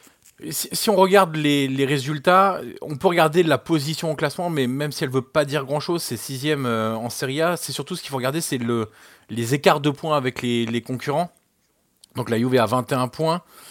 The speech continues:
Ils sont pas encore à la moyenne de deux points par match, qui est une moyenne, euh, minimale quand on veut jouer le, le haut du classement. Et quand je dis le haut du classement, c'est plutôt le titre.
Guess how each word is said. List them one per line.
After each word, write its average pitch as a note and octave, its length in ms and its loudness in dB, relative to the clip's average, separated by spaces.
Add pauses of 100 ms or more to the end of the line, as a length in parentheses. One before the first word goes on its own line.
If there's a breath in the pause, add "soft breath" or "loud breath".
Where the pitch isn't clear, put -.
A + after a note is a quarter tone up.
(240 loud breath)
Ils - 80 -8
sont - 140 -8
pas G#3 100 4
encore F#3 260 6
à - 20 8
la D3 100 8
moyenne D3 280 2
de B2+ 100 -2
deux B2+ 140 0
points B2+ 180 -2
par B2 160 2
match, D#3+ 280 -2
qui A#2+ 240 -2
est A#2+ 40 2
une A#2 120 0
moyenne, C3 580 0
euh, A2+ 140 2
minimale D#3 600 2
quand B2+ 240 -6
on A#2+ 80 -6
veut B2+ 280 2
jouer A#2+ 220 0
le, A2+ 300 -2
le G#2+ 140 -2
haut A#2+ 100 0
du A2+ 140 -10
classement. C3 400 -4
Et G2+ 340 -8
quand G#2 120 -8
je F2+ 80 -14
dis A#2 100 -6
le A2 80 -4
haut A2 80 -2
du G#2+ 100 -10
classement, A#2+ 240 -6
c'est A#2 120 -12
plutôt A2 200 -8
le G#2+ 120 -4
titre. - 320 -8